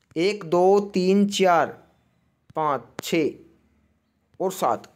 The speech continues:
मुझे लगता है कि ये खेल जाएंगे सातों के सातों। और हो सकता है कि विल सदरलैंड ये भी खेल जाएं, कन्फर्म नहीं है। पहले आपको बताता हूँ मैं, टॉस के बाद आपको बताऊँगा मैं सही से।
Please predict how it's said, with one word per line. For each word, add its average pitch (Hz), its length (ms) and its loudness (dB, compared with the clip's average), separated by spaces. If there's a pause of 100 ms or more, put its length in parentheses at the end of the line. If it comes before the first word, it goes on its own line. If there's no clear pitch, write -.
मुझे 151 220 0
लगता 240 260 0
है 233 60 0
कि 233 120 -4
ये 247 220 2
खेल 214 260 2
जाएंगे 180 300 2
सातों 170 280 -2
के 156 60 -4
सातों। 120 300 -4 (480)
और 185 80 -2
हो 226 160 2
सकता 269 280 0
है 254 60 2
कि 247 480 -2 (280)
विल 220 300 0
सदरलैंड 214 680 2
ये 165 200 2
भी 254 120 2
खेल 247 240 2
जाएं, 240 300 2 (920)
कन्फर्म 214 340 0
नहीं 254 260 2
है। 190 240 0 (680)
पहले 190 220 0
आपको 233 180 2
बताता 226 340 2
हूँ 208 100 6
मैं, 170 240 4 (460)
टॉस 233 260 -2
के 233 100 2
बाद 208 240 4
आपको 196 260 2
बताऊँगा 180 400 2
मैं 208 220 2 (300)
सही 202 320 -2
से। 196 160 0